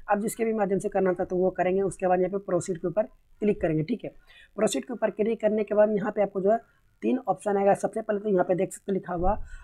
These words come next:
are you ready for video call, आप वीडियो के वैसे के लिए रेडी हैं, तो इसके लिए यहाँ पे तीन ऑप्शन आता है। सबसे पहले तो यहाँ पे है ओरिजिनल पैन कॉपी कलर not accepted, ठीक है, आपके पास ओरिजिनल पैन कार्ड रहना चाहिए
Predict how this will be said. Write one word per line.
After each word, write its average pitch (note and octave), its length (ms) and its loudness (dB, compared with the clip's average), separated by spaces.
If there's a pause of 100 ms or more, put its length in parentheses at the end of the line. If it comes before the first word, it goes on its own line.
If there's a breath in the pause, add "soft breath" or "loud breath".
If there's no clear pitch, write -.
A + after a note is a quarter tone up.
(220 soft breath)
are A3 140 10
you A#3+ 160 0
ready G#3+ 320 4
for A3+ 160 0
video F#3 320 6
call, D#3 180 0 (160)
आप F#3 120 -2
वीडियो G#3 220 0
के G#3 100 -8
वैसे G3+ 200 -2
के F#3 80 0
लिए G3+ 160 6
रेडी G#3 280 2
हैं, A#3 180 -2 (240 loud breath)
तो A3 60 -2
इसके G#3+ 200 -2
लिए A#3+ 100 -6
यहाँ G#3+ 120 0
पे G#3 100 -6
तीन G#3+ 220 0
ऑप्शन F#3+ 320 -2
आता F#3 180 -2
है। F3 60 -2
सबसे G3+ 220 -6
पहले G#3 200 2
तो G#3 100 -2
यहाँ F#3+ 140 2
पे F#3 120 -4
है F#3 180 2 (420 loud breath)
ओरिजिनल F#3+ 520 6
पैन G#3+ 200 2 (340)
कॉपी G#3 280 2
कलर G#3 320 6
not A3 300 2
accepted, F#3 480 -2
ठीक A3+ 120 -4
है, F#3 260 0
आपके G#3 320 0
पास G#3 240 -2
ओरिजिनल F#3+ 400 2
पैन F#3+ 180 0
कार्ड F#3 220 2
रहना F3+ 200 2
चाहिए F#3+ 300 0